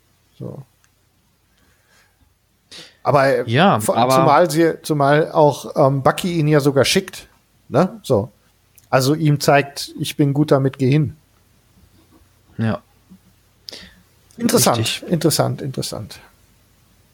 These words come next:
Speaker 2: Genau. Ja, und
Speaker 1: Ah.
Speaker 2: das war's dann auch im Grunde, oder?
Speaker 1: Ja,
Speaker 2: Hab ich
Speaker 1: da
Speaker 2: irgendwas
Speaker 1: war's
Speaker 2: am
Speaker 1: das.
Speaker 2: Ende
Speaker 1: Nee.
Speaker 2: vergessen?
Speaker 1: Die, diese endlose Fahrt bei der, bei der Beerdigung, ähm,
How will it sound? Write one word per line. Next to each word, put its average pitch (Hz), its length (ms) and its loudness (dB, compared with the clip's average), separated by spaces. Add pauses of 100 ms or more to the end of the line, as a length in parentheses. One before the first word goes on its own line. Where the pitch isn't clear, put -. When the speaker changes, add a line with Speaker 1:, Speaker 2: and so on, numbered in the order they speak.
(2750)
Speaker 2:
Genau. 110 400 0 (1300)
Ja, 139 500 2 (100)
und 175 120 2
Speaker 1:
Ah. - 20 2
Speaker 2:
das 139 280 -2
war's 190 260 2
dann 185 200 2
auch 113 220 0
im 123 120 -2
Grunde, 117 240 2
oder? 170 120 4
Speaker 1:
Ja, - 40 4
Speaker 2:
Hab 190 60 2
ich 175 80 2
Speaker 1:
da 175 40 4
Speaker 2:
irgendwas 165 200 2
Speaker 1:
war's 151 100 2
Speaker 2:
am 110 60 0
Speaker 1:
das. - 20 -4
Speaker 2:
Ende 143 120 -6
Speaker 1:
Nee. - 40 -12
Speaker 2:
vergessen? 123 560 -2
Speaker 1:
Die, 160 500 2 (120)
diese 143 760 2
endlose 156 460 0
Fahrt 156 400 2
bei 156 140 2
der, 147 480 2 (840)
bei 139 140 2
der 139 140 4
Beerdigung, 180 840 2
ähm, 220 560 0